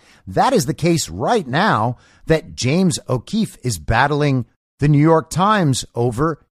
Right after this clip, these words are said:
in court. Because, you know what? It just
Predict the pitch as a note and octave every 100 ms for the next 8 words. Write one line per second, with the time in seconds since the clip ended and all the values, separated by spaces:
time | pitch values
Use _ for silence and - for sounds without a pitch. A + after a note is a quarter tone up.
0 | _ E3+ F3+ - G#3 B3 - - - _
1 | _ _ _ _ - F#3+ - A3+ - -
2 | _ F3 G#3 G3 B3 C4 - _ _ _
3 | F#3+ - C4+ -